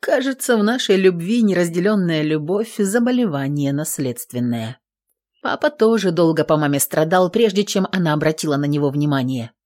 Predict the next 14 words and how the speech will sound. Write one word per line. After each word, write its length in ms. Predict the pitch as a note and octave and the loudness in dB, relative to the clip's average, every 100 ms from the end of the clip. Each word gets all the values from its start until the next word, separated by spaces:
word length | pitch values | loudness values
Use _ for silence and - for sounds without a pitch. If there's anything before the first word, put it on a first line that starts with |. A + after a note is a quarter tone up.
| _ _ _ _ _ | _ _ _ _ _
Все 240 | - - | -4 -2
незабудки 680 | C#4+ B3+ G#3+ G#3 E3+ F#3 - | 2 2 4 0 0 -4 -4
передергал 640 | F3 D#3+ D3+ F#3 E3 D#3 D#3+ | -2 -2 2 2 2 2 0
в 140 | - | -2
парке 360 | F#3 D#3+ - D#3 | -2 -2 -4 -2
по 120 | D#3 | 0
дороге 320 | D#3 D#3 C#3+ | 0 2 0
в 60 | D3+ | -2
институт, 540 | D3 - D#3 A3+ A3 | -4 -6 -4 -6 -6
пока 240 | - - | -6 0
его 220 | E3+ D#3 D#3+ | 0 2 0
охранники 580 | D#3 D#3 C#3 C3 B2 | 0 -2 -2 -4 -4
не 120 | C3+ C3+ | -6 -4
отловили. 600 | C#3 C#3+ C3+ C3+ B2 | -2 -2 -2 -4 -6